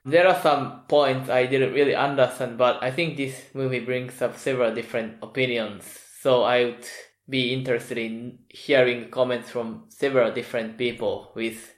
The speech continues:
let's say, diverse background, because this movie actually depends on what kind of perspective or background you have. Because some people might kind of support Shu-, what Shuichi have done.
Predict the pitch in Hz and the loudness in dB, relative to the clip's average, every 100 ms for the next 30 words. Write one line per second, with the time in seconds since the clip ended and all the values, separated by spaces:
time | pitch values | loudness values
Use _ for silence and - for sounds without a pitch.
0 | _ - 117 - 117 107 - 123 123 113 | _ -8 -6 -4 -4 -6 -2 0 2 -2
1 | - 127 123 - 113 104 101 110 107 104 | -2 -2 -2 -4 -4 -4 -8 -6 -6 -8
2 | - _ - 151 156 - 143 143 131 113 | -16 _ -8 -4 -4 -4 -2 0 2 2
3 | 127 - 110 113 - 131 127 110 104 113 | 0 -2 -6 -4 0 0 0 -4 -4 -6
4 | - 113 110 104 - _ _ - 113 113 | -8 -8 -6 -6 -10 _ _ -4 -4 -4
5 | - 117 - 113 107 - 123 123 - 107 | -6 -8 -8 -12 -10 -4 -4 -4 -8 -8
6 | 98 113 123 107 95 87 - _ - 123 | -4 -2 -2 0 -2 -4 -12 _ -12 -4
7 | 127 - 147 143 135 123 117 113 110 110 | -4 0 -2 0 -2 0 0 0 -2 -6
8 | - - 123 120 110 - _ _ - 123 | -20 -6 -2 -2 -4 -10 _ _ -4 0
9 | 127 120 117 - - 131 120 110 123 127 | 0 0 -2 -10 -4 -4 -4 -4 -4 -6
10 | - 127 120 117 113 113 107 - 104 107 | -10 -6 -6 -8 -12 -12 -10 -6 -4 -6